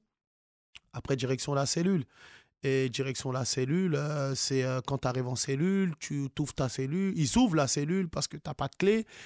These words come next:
et il y a quelqu'un qui est déjà dans la cellule. C'est-à-dire, tu vas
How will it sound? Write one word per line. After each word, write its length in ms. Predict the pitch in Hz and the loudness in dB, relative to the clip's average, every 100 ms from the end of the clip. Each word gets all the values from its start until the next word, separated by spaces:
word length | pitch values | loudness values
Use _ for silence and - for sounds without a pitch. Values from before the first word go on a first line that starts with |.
| - - _ | -20 -20 _
et 160 | 139 131 | 2 4
il 60 | |
y 60 | 123 | 2
a 60 | |
quelqu'un 380 | 120 139 - 156 | 0 -2 -2 -2
qui 100 | - | -2
est 40 | 131 | -2
déjà 160 | 127 | 0
dans 120 | 127 | 0
la 80 | 127 | 0
cellule. 380 | 127 175 220 151 - _ - | 0 0 0 -2 -6 _ -6
C'est-à-dire, 300 | 139 131 143 | -2 -2 -2
tu 100 | 127 | -4
vas 160 | 123 | -6